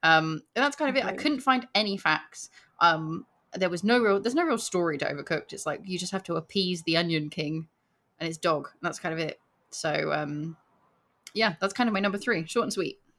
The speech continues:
Speaker 2: Nice. Well, we have, we've spoken about it a few times, I suppose. So
Speaker 1: Yeah.
Speaker 2: we've probably exhausted all the facts there even are on, on Overcooked. But yeah, I agree with you there. It's a very good game. A good number three.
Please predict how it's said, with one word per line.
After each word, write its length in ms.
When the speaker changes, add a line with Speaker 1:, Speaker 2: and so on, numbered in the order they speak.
Speaker 2:
Nice. 480
Well, 260
we 100
have, 100
we've 140
spoken 200
about 140
it 60
a 40
few 140
times, 220
I 60
suppose. 360
So 200
Speaker 1:
Yeah. 220
Speaker 2:
we've 140
probably 280
exhausted 440
all 100
the 60
facts 300
there 120
even 160
are 380
on, 200
on 120
Overcooked. 520
But 120
yeah, 140
I 100
agree 280
with 120
you 40
there. 220
It's 140
a 20
very 160
good 160
game. 320
A 40
good 260
number 200
three. 540